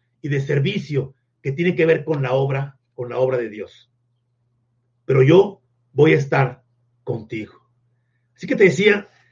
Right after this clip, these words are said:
pues la Biblia es un libro realmente maravilloso, impresionante. A mí nunca ha dejado de impresionarme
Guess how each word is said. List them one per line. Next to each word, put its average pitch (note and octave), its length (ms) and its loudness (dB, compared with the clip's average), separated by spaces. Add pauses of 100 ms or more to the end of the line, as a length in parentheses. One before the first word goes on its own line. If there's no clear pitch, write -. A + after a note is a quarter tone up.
(200)
pues E3 120 4
la D3+ 100 4
Biblia G3 440 4
es D3+ 140 -2
un F#3 100 0
libro F3+ 220 4
realmente D#3+ 380 -2
maravilloso, A#2+ 680 -6 (380)
impresionante. A2+ 920 -10 (540)
A C3 120 -6
mí F#3+ 340 2
nunca F3 520 0
ha C#3+ 100 -2
dejado D3+ 420 2
de C#3+ 80 -4
impresionarme B2+ 800 -6